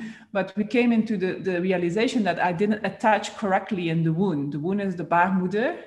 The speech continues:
Huh? So you have to, as an embryo, go into the wound and, and connect very well.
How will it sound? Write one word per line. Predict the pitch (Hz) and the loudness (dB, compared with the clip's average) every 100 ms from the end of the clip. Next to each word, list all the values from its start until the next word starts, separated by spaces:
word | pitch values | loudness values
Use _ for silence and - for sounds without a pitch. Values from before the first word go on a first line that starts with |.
| - | -10
Huh? | 180 285 - - - - _ _ | -8 -8 -12 -20 -20 -20 _ _
So | - 180 | -10 -8
you | - 196 | -2 0
have | 185 220 - | 4 4 4
to, | - | 0
as | 196 | 0
an | 185 | 0
embryo, | 202 214 196 | 0 2 2
go | 190 202 196 196 - - - - | 2 2 2 2 -6 -18 -20 -2
into | 226 220 226 | 2 2 2
the | 190 | 0
wound | 175 214 214 | 0 2 2
and, | 185 190 | 0 -2
and | 185 185 | -6 -6
connect | 214 190 190 190 | -4 -2 -2 -4
very | - 151 156 | -4 -2 -2
well. | 143 92 - | -2 -4 -6